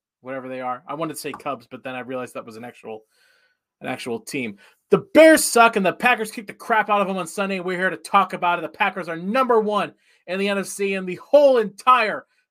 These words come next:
N F L once again. And to celebrate our game from Sunday, if you are watching, you'll understand our drink special for today. The drink special for today is Butterfingers.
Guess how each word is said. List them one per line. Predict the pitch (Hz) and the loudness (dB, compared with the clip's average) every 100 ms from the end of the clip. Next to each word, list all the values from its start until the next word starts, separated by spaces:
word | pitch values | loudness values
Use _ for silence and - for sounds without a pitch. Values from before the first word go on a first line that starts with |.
| _ | _
N | 190 | -4
F | 185 - | -4 -4
L | 175 151 117 _ _ _ _ _ _ | -6 -6 -8 _ _ _ _ _ _
once | 160 180 180 | -8 -6 -10
again. | 147 151 123 104 _ _ _ _ _ _ | -10 -10 -10 -18 _ _ _ _ _ _
And | 196 | -4
to | 220 | -4
celebrate | - 311 311 202 165 135 _ _ _ _ | 0 0 2 -2 -6 -8 _ _ _ _
our | 156 165 | -6 -6
game | 160 160 156 156 147 | -6 -8 -8 -12 _
from | _ 175 151 | _ -10 -10
Sunday, | - 151 135 147 | -10 -12 -10 -10
if | 180 165 | -10 -10
you | 180 | -6
are | 170 | -4
watching, | 143 156 151 170 165 170 | -2 -4 -6 -10 -14 -14
you'll | 160 165 | -8 -6
understand | 156 151 - 165 151 147 - _ _ - | -6 -10 -12 -10 -10 -10 -14 _ _ -4
our | 240 | -4
drink | 302 320 | -4 -8
special | - 220 202 | -2 -2 -2
for | 196 185 | -8 -10
today. | 165 151 143 | -8 -8 -8
The | 127 220 | -6 -8
drink | 202 349 330 | -6 -6 -6
special | - - 226 - 196 | -8 -6 -6 -6 -10
for | - 196 | -8 -8
today | 196 - 156 151 135 131 _ _ _ - | -8 -10 -10 -8 -8 -14 _ _ _ -10
is | 285 214 170 _ - | -8 -8 -10 _ -2
Butterfingers. | 277 233 190 - 160 135 110 98 - - | 0 0 -4 -8 -10 -10 -14 -16 -20 -20